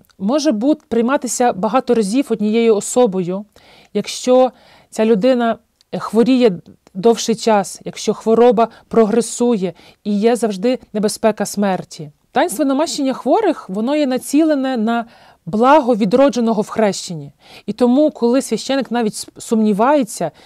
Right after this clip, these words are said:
чи ця людина жива, чи вона вже є без свідомості, так само це таїнство може їй уділити. Канон дев'ятсот дев'яносто восьмий Кодексу канонічного права говорить, що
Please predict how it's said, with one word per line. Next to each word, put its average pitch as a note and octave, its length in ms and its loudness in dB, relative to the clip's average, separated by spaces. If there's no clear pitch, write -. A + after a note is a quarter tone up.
чи - 120 -20
ця A3+ 140 0
людина A3+ 440 2
жива, G3+ 460 2
чи - 200 -8
вона G#3 320 -2
вже F#3+ 320 0
є A3 240 4
без G3 340 -2
свідомості, A#3+ 760 0
так - 160 -8
само C#4 400 -2
це G#3 120 -8
таїнство A3+ 560 -2
може A#3 320 0
їй A#3 180 2
уділити. G#3+ 640 2
Канон D#4+ 360 0
дев'ятсот C4 340 0
дев'яносто C#4 420 0
восьмий A3+ 420 0
Кодексу A3+ 400 -2
канонічного A3+ 500 -2
права C4+ 320 2
говорить, A3 380 2
що - 280 -6